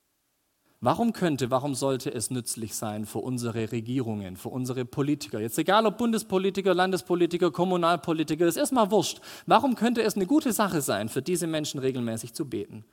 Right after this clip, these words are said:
Na, weil sie den Rahmen für unser Leben setzen, weil das, was die entscheiden, unseren Alltag maßgeblich beeinflusst.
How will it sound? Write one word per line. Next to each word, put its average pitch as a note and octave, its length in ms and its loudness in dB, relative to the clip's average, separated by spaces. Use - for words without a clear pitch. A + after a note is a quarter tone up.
Na, B2+ 180 -4
weil A#2+ 180 -2
sie B2 160 -6
den A#2+ 220 -4
Rahmen B2 460 -2
für C3 140 -4
unser C3 300 -2
Leben A3+ 440 0
setzen, G#2 720 -4
weil C3 160 0
das, A3 180 2
was A#3 220 2
die A3+ 120 -2
entscheiden, A3+ 640 2
unseren D3 300 0
Alltag E3 520 0
maßgeblich G3 800 -2
beeinflusst. D3+ 920 -4